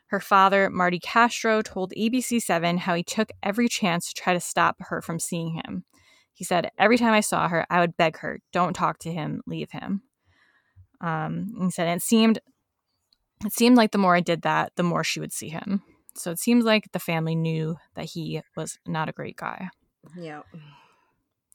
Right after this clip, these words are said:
Speaker 1: Karina's grandmother, Danielle, has said that Rafa is a diagnosed schizophrenic on medication. Um, she claimed that he would use that as an excuse for his behavior.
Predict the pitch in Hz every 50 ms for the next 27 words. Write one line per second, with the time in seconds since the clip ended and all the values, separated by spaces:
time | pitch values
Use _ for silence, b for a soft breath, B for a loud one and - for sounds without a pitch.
0 | _ - - 240 254 269 285 240 - 226 208 202 196 185 185 190 185 185 185 180
1 | 180 175 170 170 175 180 196 185 - - 180 165 - - - 175 170 175 - -
2 | 180 175 175 - - 180 165 - 180 170 - 180 180 185 208 220 226 226 220 220
3 | - - - 185 170 - 175 - - 170 160 156 156 160 - - 170 170 160 160
4 | 160 156 147 - - - 180 160 156 - - - - - 180 196 - _ _ _
5 | _ - - 175 160 156 165 175 - - - 226 226 240 - - - 202 190 180
6 | 180 180 170 151 170 - - 208 208 220 190 180 170 175 165 185 156 143 160 170
7 | 165 170 165 160 - - - - 180 170 156 - - 165 160 175 156 156 - 156
8 | 156 160 175 165 160 - - - - - 190